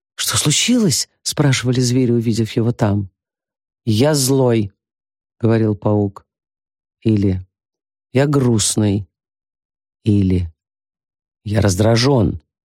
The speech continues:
В зависимости от того, как он себя в этот момент чувствовал. «Почему?» спрашивали звери. «Потому», отвечал паук. Лучшей причины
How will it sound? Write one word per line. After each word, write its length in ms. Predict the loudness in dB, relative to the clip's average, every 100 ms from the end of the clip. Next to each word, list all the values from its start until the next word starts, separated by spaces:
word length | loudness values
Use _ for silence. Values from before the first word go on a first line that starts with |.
| _ _ _ _ _ _ _ _ _ _
В 40 | -2
зависимости 500 | 0 2 0 -2 -2
от 100 | -2
того, 320 | 0 0 0
как 240 | -4 -4
он 140 | -2 0
себя 280 | 0 0 0
в 40 |
этот 180 | -2 0
момент 360 | 0 2 0
чувствовал. 560 | -2 -4 -4 -4 -4 -4 -12 -20 -10
«Почему?» 580 | -4 0 2 2 2
спрашивали 600 | 0 0 -2 -2 -2 -2
звери. 500 | 0 0 0 0 -4 -8 _ _ _ _ _ _ _ _ _ _ _ _
«Потому», 840 | -2 -2 0 0 2 2 0 -2 -12 _ _ _ _ _ _ _ _
отвечал 440 | -2 -2 0 -2 -2
паук. 540 | -2 -2 -2 -6 -16 _ _ -4
Лучшей 360 | -2 -2 -4 -4
причины 560 | -4 -4 -2 -2 -2